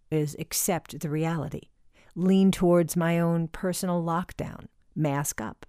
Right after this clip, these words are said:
be careful, focus on what I have to be grateful for, the people I love, the telephone, and the technology that delivers books and movies and contact with the outer world, the comforts of home, Oreo thins, and so much more,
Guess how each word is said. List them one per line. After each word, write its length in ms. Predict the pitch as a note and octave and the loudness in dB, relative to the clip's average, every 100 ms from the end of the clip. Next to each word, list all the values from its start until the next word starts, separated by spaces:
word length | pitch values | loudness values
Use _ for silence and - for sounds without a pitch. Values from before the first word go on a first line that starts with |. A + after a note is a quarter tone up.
| _ | _
be 120 | D#3 | -8
careful, 500 | - G#3+ A3+ - - - - | -6 -8 -8 -10 -16 -20 2
focus 400 | - B3+ B3+ A#3 | 6 6 6 0
on 260 | - G#3 G3+ | 2 2 2
what 140 | G3+ | 2
I 80 | G3+ | 0
have 240 | G3+ G3 - | 0 -2 -2
to 80 | |
be 100 | G3 | -6
grateful 420 | G3 G3 A#3+ - C#3+ | -2 -4 -4 -8 -12
for, 280 | - - - _ _ _ - | -12 -14 -18 _ _ _ -2
the 80 | - | 2
people 360 | G3+ E3+ D3+ | 2 2 0
I 120 | C#3 | -2
love, 380 | C3+ C#3 D3 - _ _ _ | -4 -6 -10 -14 _ _ _
the 80 | G3+ | 0
telephone, 640 | F#3 C#3+ D3 C#3+ C#3+ D#3 | 2 -2 -2 -2 -2 -2
and 200 | F#3 F3 | 2 2
the 60 | C3+ | 0
technology 640 | - C#3 E3 E3+ D3+ C3+ C3+ | -4 -2 0 2 0 -4 -6
that 120 | C3+ | -4
delivers 380 | D#3 D#3+ D3+ C#3+ | -4 -4 -6 -8
books 400 | - D#3+ - C#3 | -4 -4 -4 -4
and 180 | C#3+ | -2
movies 340 | E3 F3+ D3+ C3+ | 0 0 -2 -4
and 160 | B2+ | -8
contact 540 | - F#3 F#3+ - C#3 - | -8 -6 -4 -6 -10 -10
with 80 | B2+ | -12
the 140 | C#3+ | -10
outer 260 | F3 F3+ B2 | -8 -6 -4
world, 360 | C#3 E3 C#3 - _ _ - | -2 -2 -4 -8 _ _ -2
the 80 | |
comforts 400 | - G#3 F3+ F3+ | 4 4 4 0
of 100 | G#3 | -2
home, 460 | - D3 C3 D#3 G#3+ _ _ _ | 0 -2 -2 -4 -4 _ _ _
Oreo 400 | E3+ D3+ A#2 E2 | 2 2 2 -4
thins, 640 | - - C2 E2+ D3 - - | -8 -14 -10 -6 -6 -8 -8
and 260 | E3+ F3 D#3+ | -2 0 0
so 320 | - - A#3 | -4 -6 -6
much 240 | E3+ - - | -6 -8 -10
more, 280 | A2+ - | -10 -12